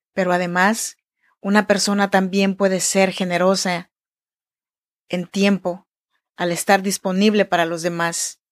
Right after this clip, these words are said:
La generosidad muestra el modo ser amable y cercano en el trato de una persona que no solo piensa en sí misma, sino que también se interesa por el bienestar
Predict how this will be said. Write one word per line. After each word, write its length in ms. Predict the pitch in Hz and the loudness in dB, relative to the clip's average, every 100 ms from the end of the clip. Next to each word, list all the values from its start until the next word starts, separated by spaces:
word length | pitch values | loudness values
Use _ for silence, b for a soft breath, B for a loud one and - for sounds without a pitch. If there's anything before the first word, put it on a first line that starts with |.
| _ _ _ - | _ _ _ -8
La 160 | 180 | -6
generosidad 720 | 170 208 175 175 196 185 202 | 0 2 4 4 4 4 4
muestra 680 | 202 202 202 - 202 190 - | 4 4 4 4 2 2 0
el 200 | - 185 | 0 2
modo 600 | 185 190 214 196 180 180 _ _ - | 4 4 6 6 2 0 _ _ -14
ser 320 | - 208 202 | -4 2 2
amable 460 | 202 202 214 208 | 4 2 2 2
y 60 | 196 | -2
cercano 720 | 196 185 - 202 190 185 208 _ _ _ - | -4 -6 -2 -2 -2 -6 -14 _ _ _ -8
en 140 | 190 | -6
el 140 | 190 | -4
trato 360 | - 208 202 208 | 2 2 4 0
de 60 | 202 | 0
una 220 | 202 196 | -2 -2
persona 640 | 190 - 214 208 185 202 _ _ _ _ | -2 0 0 0 -2 -8 _ _ _ _
que 100 | - | -10
no 120 | 185 202 | -6 -2
solo 320 | 220 214 202 | 0 -2 0
piensa 360 | 220 220 202 | 2 2 0
en 100 | 180 | -4
sí 180 | 175 196 | -6 -6
misma, 520 | 190 180 175 165 175 _ _ _ - | -4 -6 -8 -10 -16 _ _ _ -8
sino 300 | 208 202 190 | -2 -2 -2
que 100 | 190 | -2
también 680 | 185 180 185 196 202 214 - _ b b | -2 -2 -4 -2 -4 -6 -14 _ b b
se 140 | - 202 | -4 -2
interesa 560 | 196 202 202 220 226 | 0 2 4 4 2
por 120 | 196 196 | 0 -2
el 80 | |
bienestar 840 | 190 185 180 - 202 196 185 175 | -2 -6 -6 -4 2 4 4 -2